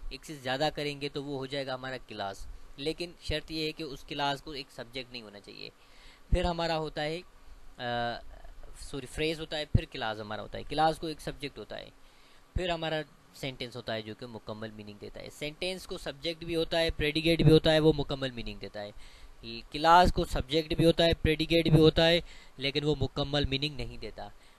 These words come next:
Phrase ये group of words होता है, इसको subject कोई नहीं होता और ये मुकम्मल meaning भी नहीं देता। और word, you know,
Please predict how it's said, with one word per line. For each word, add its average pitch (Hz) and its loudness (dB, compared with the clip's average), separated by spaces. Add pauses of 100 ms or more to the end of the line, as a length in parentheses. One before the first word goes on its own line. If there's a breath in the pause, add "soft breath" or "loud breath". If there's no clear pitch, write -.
(180)
Phrase 180 -2 (420)
ये 160 -6
group 143 -8
of 147 2
words 127 0
होता 127 -4
है, 147 -2
इसको 117 -10
subject - -8
कोई 127 -4
नहीं 143 -2
होता 156 -2 (460 loud breath)
और 113 -8
ये 120 -6
मुकम्मल 117 -6
meaning 110 -10
भी 107 -14
नहीं 101 -14
देता। 101 -10 (580 loud breath)
और 151 -8
word, 156 0
you 151 -12
know, 147 -14